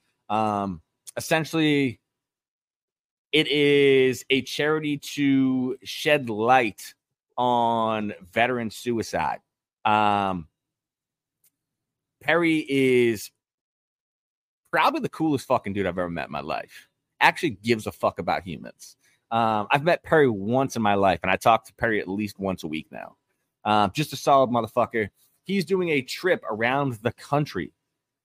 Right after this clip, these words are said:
um, this summer, and that shit ain't fucking cheap. He, by the way, he's doing it on a fucking motorcycle.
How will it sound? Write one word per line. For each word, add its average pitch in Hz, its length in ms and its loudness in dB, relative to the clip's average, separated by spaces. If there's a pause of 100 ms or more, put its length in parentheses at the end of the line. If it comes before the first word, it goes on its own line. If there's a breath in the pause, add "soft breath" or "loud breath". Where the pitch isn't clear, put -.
(160)
um, 107 520 2 (160)
this 131 220 2
summer, 123 460 -2 (200)
and 98 540 -2
that 135 180 2
shit 165 220 -6
ain't 151 180 -6
fucking 135 300 -4
cheap. - 320 -4
He, - 120 -16 (160)
by 196 200 4
the 160 80 2
way, 147 120 4
he's 92 100 -2
doing 170 240 2
it 104 40 0
on 90 60 0
a - 40 -4
fucking 85 320 0
motorcycle. 90 420 -2